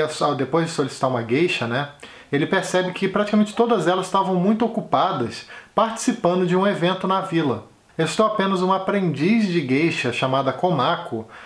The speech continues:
que num primeiro momento, ao saber que, que ele seria atendido por uma aprendiz,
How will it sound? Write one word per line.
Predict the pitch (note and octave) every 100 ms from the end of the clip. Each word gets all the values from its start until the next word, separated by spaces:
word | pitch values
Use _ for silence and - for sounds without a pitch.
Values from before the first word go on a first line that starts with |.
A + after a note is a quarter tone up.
| - -
que | F3 F#3
num | G3 C4+
primeiro | A#3+ G#3 G#3+
momento, | G3+ E3+ C#3 F3 F#3 D3+
ao |
saber | C#3 D3 C3+ C#3 E3+
que, | - C#3+ C3+
que | C#3
ele | B2+
seria | - C3 E3
atendido | D#3 C3 C3+ B2
por | C3
uma | B2+
aprendiz, | B2+ C3 B2 G#2+ D3 G3 - -